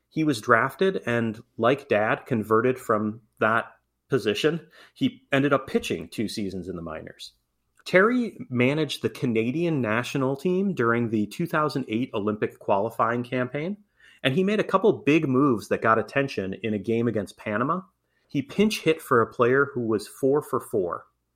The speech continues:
and the pinch hitter hit a home run. Then, in the bottom of the ninth inning, with the bases loaded, Terry pinch hit for that pinch hitter. And that now third player in that position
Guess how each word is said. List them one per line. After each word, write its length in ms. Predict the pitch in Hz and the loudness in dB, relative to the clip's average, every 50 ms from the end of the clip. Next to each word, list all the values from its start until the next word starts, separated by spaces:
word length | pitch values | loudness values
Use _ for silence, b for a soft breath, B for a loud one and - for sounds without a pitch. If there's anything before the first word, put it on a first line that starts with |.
| _ _ _ _ - | _ _ _ _ -2
and 200 | 131 127 131 123 | 0 2 2 2
the 40 | 147 | 0
pinch 300 | - - 180 175 - - | 0 0 0 0 0 0
hitter 440 | 190 190 165 120 123 123 - - _ _ _ _ | 2 4 4 4 2 0 -4 -12 _ _ _ _
hit 160 | - 139 135 | 2 4 4
a 60 | 135 | 4
home 260 | 117 139 135 135 143 170 | 4 2 0 0 0 0
run. 220 | 185 - - - _ _ _ _ _ _ _ _ _ - | -2 -4 -6 -8 _ _ _ _ _ _ _ _ _ -4
Then, 340 | 113 127 160 196 185 151 147 | 0 2 4 4 4 2 0
in 160 | - 135 127 | 0 0 0
the 60 | 117 | 0
bottom 360 | 101 - 120 113 135 165 175 | 0 4 6 6 6 6 4
of 80 | 175 156 | 2 0
the 60 | 147 | 0
ninth 320 | 139 135 131 135 135 - 117 | 2 0 0 0 0 -2 -2
inning, 360 | 95 95 98 101 104 104 - _ _ _ - | -2 -2 -2 -4 -6 -8 -12 _ _ _ -4
with 140 | - - - | -4 -4 -4
the 60 | 104 | -2
bases 440 | 95 123 123 147 - - 143 - 127 | 0 2 2 2 2 -2 -6 -2 2
loaded, 400 | 131 147 160 143 82 85 - - _ _ _ _ _ _ _ _ _ _ - | 4 4 4 4 0 -4 -8 -10 _ _ _ _ _ _ _ _ _ _ -12
Terry 340 | - - 175 165 175 175 170 | -6 -4 -2 -2 -2 -4 -4
pinch 440 | - - - - 190 185 - - | -8 -6 -2 -2 0 0 -2 -2
hit 300 | - 185 175 135 - - _ | 0 0 0 0 -2 -8 _
for 240 | - - - 135 127 | -10 0 2 4 4
that 240 | 131 135 135 - - | 4 4 2 0 -2
pinch 260 | - 151 135 120 - | -2 0 0 0 -2
hitter. 280 | - 202 - - - - _ _ _ _ _ _ _ _ _ _ _ _ _ _ | -2 -2 -2 -2 -6 -10 _ _ _ _ _ _ _ _ _ _ _ _ _ _
And 200 | - 127 127 120 | 4 4 4 4
that 260 | 135 156 165 - - - _ _ _ _ _ _ | 4 2 0 0 -4 -10 _ _ _ _ _ _
now 280 | - 120 131 139 139 135 | 2 4 4 6 4 2
third 520 | - - - 160 160 180 185 180 156 - | 2 2 4 6 8 8 6 4 2 0
player 440 | - - 196 202 185 151 131 131 127 | 0 2 4 6 6 6 4 4 2
in 160 | 127 131 143 | 0 -2 -2
that 220 | 143 143 135 - | 0 -2 -2 -2
position 640 | - 135 120 147 - 147 - 127 107 107 104 104 - | -4 -4 -2 -2 -4 -2 0 0 0 0 -2 -6 -10